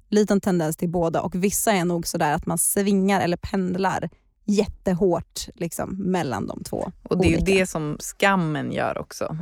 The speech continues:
Speaker 2: Att man säger jätte-, jättehårda nej, och sen så kommer då den här rösten som säger,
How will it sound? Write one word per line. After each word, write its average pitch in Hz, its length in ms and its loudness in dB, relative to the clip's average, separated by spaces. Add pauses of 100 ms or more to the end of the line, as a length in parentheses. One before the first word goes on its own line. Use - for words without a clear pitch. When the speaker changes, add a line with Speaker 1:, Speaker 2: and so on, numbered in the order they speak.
(140)
Speaker 2:
Att - 460 -6 (340)
man 160 420 0 (320)
säger 160 200 2
jätte-, 165 420 -4
jättehårda 165 520 0
nej, 214 500 2 (140)
och 165 200 -2
sen 156 200 -4
så 156 300 -2
kommer 156 260 -2
då 151 120 0
den 147 100 -2
här 151 100 0
rösten 170 300 -2
som 160 140 -6
säger, 147 480 -2